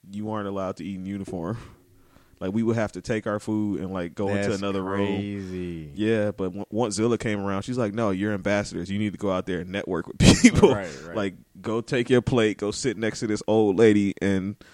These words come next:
Speaker 1: just talk the school up."
Speaker 2: Exactly.
Speaker 1: So out of, so what, were there any other extracurriculars besides those three?
Speaker 2: Yeah, I was involved in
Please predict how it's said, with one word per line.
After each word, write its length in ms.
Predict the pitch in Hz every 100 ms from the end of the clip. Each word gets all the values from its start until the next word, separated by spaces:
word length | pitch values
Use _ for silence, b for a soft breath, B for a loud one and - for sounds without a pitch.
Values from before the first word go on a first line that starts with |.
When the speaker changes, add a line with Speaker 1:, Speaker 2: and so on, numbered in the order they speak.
| B B B
Speaker 1:
just 140 | 165 -
talk 240 | 185 190
the 40 |
school 460 | 165 - 214 185 123
up." 60 | 82
Speaker 2:
Exactly. 560 | 85 90 87 90 80 71 73 _ _ -
Speaker 1:
So 340 | - 147 139 127
out 180 | 123 160
of, 240 | 160 135 - - -
so 140 | -
what, 320 | 165 196 - -
were 160 | 156
there 160 | 165 165
any 200 | 151 151
other 220 | 131 143
extracurriculars 720 | - 143 135 - 143 147 139 127
besides 420 | 117 127 123 123
those 440 | 127 123 - - - -
three? 340 | 131 131 135 185 - b b b b b _
Speaker 2:
Yeah, 340 | 107 120 95 76
I 140 | - 117
was 280 | 127 110 -
involved 480 | 104 98 101 101
in 220 | 95 85